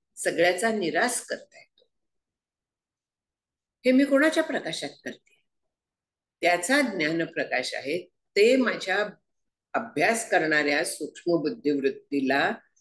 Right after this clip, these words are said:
प्रकाशित करतायत, तिला चैतन्य देतायत. तिच्या साह्याने मी ह्या स्थूल बुद्धिवृत्ती,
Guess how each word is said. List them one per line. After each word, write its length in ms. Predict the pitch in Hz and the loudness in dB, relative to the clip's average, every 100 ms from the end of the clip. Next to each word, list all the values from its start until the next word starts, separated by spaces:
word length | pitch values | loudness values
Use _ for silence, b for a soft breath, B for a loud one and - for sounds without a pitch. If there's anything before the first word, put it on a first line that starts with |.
| _ _ _ | _ _ _
प्रकाशित 500 | 147 143 165 185 277 - - | -4 -2 0 0 -4 -4 -2
करतायत, 500 | - - 113 113 165 | -2 -2 -8 -8 -8
तिला 360 | - 151 143 | -4 -2 0
चैतन्य 720 | 165 - 147 - 196 233 254 160 | 0 0 0 0 0 4 4 4
देतायत. 540 | 127 120 - - 147 | 0 -4 -6 -6 -6
तिच्या 460 | - 285 - 214 226 | -8 -10 0 0 0
साह्याने 720 | 151 117 120 127 135 185 - _ _ _ - | -2 -6 -6 -4 -4 -4 -8 _ _ _ -2
मी 180 | 175 180 | 4 4
ह्या 160 | 185 | 4
स्थूल 460 | 180 - - 208 247 | -2 -6 -8 0 2
बुद्धिवृत्ती, 1000 | 220 135 110 147 131 127 _ 131 120 | 2 0 -2 -4 -2 -4 _ -10 -10